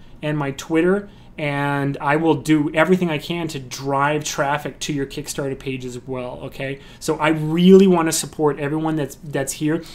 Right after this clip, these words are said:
especially all the, and you know who you are, you know, who's been, we've been with me from the beginning,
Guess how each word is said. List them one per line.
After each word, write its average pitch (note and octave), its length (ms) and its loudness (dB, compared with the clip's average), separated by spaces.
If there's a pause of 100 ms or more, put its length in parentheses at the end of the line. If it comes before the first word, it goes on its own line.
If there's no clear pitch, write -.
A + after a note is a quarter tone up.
(160)
especially A3+ 580 0
all G3+ 200 4
the, F#3+ 260 6
and E3 100 -2
you G3+ 140 4
know G#3 220 6
who F#3 100 0
you F#3 260 2
are, C#3 320 0 (380)
you E3 180 -2
know, D3+ 140 2
who's D#3 220 2
been, E3+ 200 4
we've E3+ 260 0 (120)
been F3 160 4
with E3+ 100 4
me E3 120 2
from D#3+ 200 -4
the C#3+ 60 -2
beginning, C#3 720 2